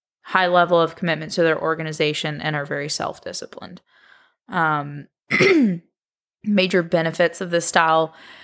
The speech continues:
um, can be very efficient for certain organizations that have to follow those strict rules and guidelines like we were talking about with,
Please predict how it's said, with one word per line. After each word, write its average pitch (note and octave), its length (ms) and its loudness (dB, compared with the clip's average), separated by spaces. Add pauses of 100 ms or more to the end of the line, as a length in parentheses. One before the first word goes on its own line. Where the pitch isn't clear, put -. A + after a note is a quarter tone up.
(480)
um, E3 640 2 (320)
can G3+ 120 4
be G#3 120 2
very F#3+ 340 4
efficient F3 680 0
for F#3 120 2
certain F#3 300 0
organizations E3+ 720 0
that - 100 -4
have D#3+ 280 0
to F#3 100 -2
follow E3+ 300 4
those E3+ 200 2
strict E3+ 320 -2
rules E3+ 240 2
and E3+ 100 -2
guidelines E3 420 2
like D#3+ 120 0
we D#3+ 120 0
were D#3+ 80 0
talking D#3 340 0
about E3 260 2
with, D#3+ 440 0